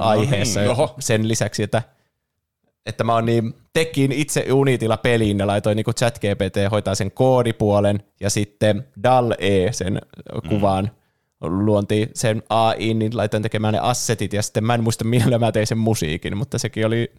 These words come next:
Speaker 1: joku
Speaker 3: Mm.
Speaker 1: selainpohjainen musiikin
Speaker 2: Joo.
Speaker 1: luontisofta. Niin mä luin artikkeleita tuolta internetin ihmeellisestä maailmasta, muun muassa –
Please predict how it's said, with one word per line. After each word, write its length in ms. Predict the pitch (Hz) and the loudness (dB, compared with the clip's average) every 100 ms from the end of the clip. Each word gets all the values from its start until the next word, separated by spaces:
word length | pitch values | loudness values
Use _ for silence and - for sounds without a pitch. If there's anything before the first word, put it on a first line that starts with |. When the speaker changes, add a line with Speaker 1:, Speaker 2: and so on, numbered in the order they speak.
| - | -6
Speaker 1:
joku 180 | 104 117 | 0 0
Speaker 3:
Mm. 60 | |
Speaker 1:
selainpohjainen 840 | 110 110 107 101 117 131 123 123 | 2 2 2 0 0 2 2 2
musiikin 520 | 123 127 131 123 120 127 | 0 0 0 0 -2 -2
Speaker 2:
Joo. 60 | |
Speaker 1:
luontisofta. 680 | 127 143 135 127 131 - 131 - _ _ _ _ _ _ _ _ _ - | -2 -2 -2 0 0 -2 -6 -6 _ _ _ _ _ _ _ _ _ -2
Niin 240 | 127 117 | -2 -2
mä 180 | - 127 | -2 0
luin 200 | 123 123 | 0 0
artikkeleita 760 | 110 117 110 - 101 98 101 101 - - | 0 0 -2 -4 -2 0 -2 -4 -6 -6
tuolta 240 | 98 98 | -4 -4
internetin 640 | 95 120 107 - 98 98 113 _ - | -6 -4 -4 -2 -2 -4 -8 _ -6
ihmeellisestä 440 | 113 107 95 98 | -2 -2 -2 -4
maailmasta, 500 | 101 95 95 98 - | -2 -2 -4 -6 -6
muun 180 | 101 104 | -6 -4
muassa – 380 | 104 104 110 | -4 -2 -2